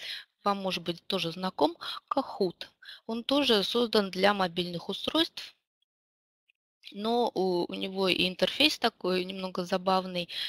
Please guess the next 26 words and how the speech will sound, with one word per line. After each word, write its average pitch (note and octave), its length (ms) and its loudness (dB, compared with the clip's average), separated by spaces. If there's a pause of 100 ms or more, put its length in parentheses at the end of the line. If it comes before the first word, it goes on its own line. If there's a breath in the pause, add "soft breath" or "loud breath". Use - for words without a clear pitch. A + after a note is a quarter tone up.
(140 loud breath)
и F#3+ 540 0 (360)
вопросы F#3+ 760 2
больше F#3 380 0
здесь, F3 360 -8
насколько - 580 -6
я F#3 40 2
посмотрела, G3+ 540 0
опросы G3+ 360 -2
здесь F3 200 -4
собраны F#3 480 -4 (440 loud breath)
для F#3 140 2
младших F3+ 480 2
школьников. - 760 0 (280 soft breath)
Э, G3 120 4
Kahoot C4 460 10
тоже B3 240 8
предназначен A3+ 800 8
для F#3 560 4 (100)
создания F#3+ 500 6
викторин B3+ 640 8 (120)
с - 120 -12
возможностью G3 960 -2
работы F#3+ 540 0
на F#3 80 -4
мобильных F#3 540 -6
устройствах. - 720 -14